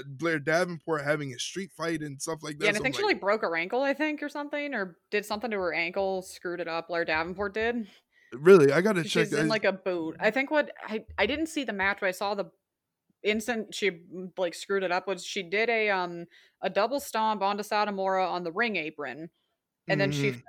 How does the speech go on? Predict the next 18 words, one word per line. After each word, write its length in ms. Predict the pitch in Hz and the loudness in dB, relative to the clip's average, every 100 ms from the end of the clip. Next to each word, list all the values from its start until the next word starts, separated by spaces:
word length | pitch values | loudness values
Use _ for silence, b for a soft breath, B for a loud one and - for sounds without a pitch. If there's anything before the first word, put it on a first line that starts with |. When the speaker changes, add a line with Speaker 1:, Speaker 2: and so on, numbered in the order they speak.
| 740 190 214 | -4 -2 0
Speaker 2:
fell 80 | |
off 200 | 226 - | 0 -2
Satomura 540 | - 220 202 202 196 190 | 0 0 0 -2 0 0
onto 320 | 180 196 196 | 2 0 -2
the 80 | 175 | -10
floor, 680 | - 214 190 170 165 165 165 _ - | -2 0 2 0 0 -2 -4 _ -6
and 160 | 185 | -4
just 180 | 175 175 | -4 -4
her 120 | 196 | -2
ankle 220 | 160 190 - | 2 2 2
Speaker 1:
Ah. 40 | |
Speaker 2:
just 120 | - | 0
kinda, 160 | 202 180 | -2 0
like, 140 | 170 165 | -4 -4
went 240 | 175 170 | -4 -4
the 120 | 202 | -2
wrong 240 | 220 180 170 | -2 -2 -2
way. 360 | 170 175 196 | -4 -4 -4